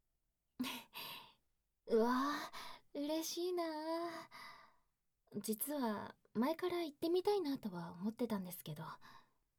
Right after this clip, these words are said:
そういうの、なかなか自分からは言い出せないじゃないですか。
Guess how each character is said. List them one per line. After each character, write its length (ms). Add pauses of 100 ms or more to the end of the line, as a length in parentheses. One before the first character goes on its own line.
(140)
そ 320
う 60
い 120
う 40
の、 360 (200)
な 160
か 120
な 100
か 120
自 140
分 160
か 120
ら 100
は 200
言 100
い 60
出 100
せ 160
な 80
い 40
じ 80
ゃ 40
な 100
い 60
で 80
す 100
か。 180